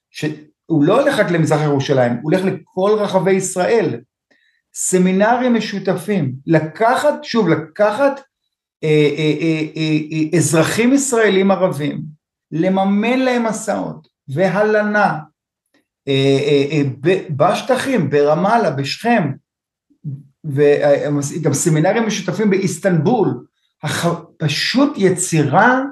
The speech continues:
של, של, של גיס חמישי מבפנים, ומדינת ישראל בכלל לא שם, היא לא, היא לא באירוע,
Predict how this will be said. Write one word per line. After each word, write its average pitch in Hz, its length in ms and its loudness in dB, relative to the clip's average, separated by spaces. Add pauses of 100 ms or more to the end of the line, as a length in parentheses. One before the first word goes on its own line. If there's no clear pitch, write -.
(600)
של, 143 440 0
של, 147 400 0 (140)
של 123 320 -2
גיס 220 420 0
חמישי 196 440 0
מבפנים, 220 680 0 (920)
ומדינת 165 480 2
ישראל 254 320 0
בכלל 226 480 -2
לא 233 160 0
שם, 226 380 -4 (840)
היא 165 220 2
לא, 247 440 2 (600)
היא 175 140 2
לא 226 100 2
באירוע, 247 600 2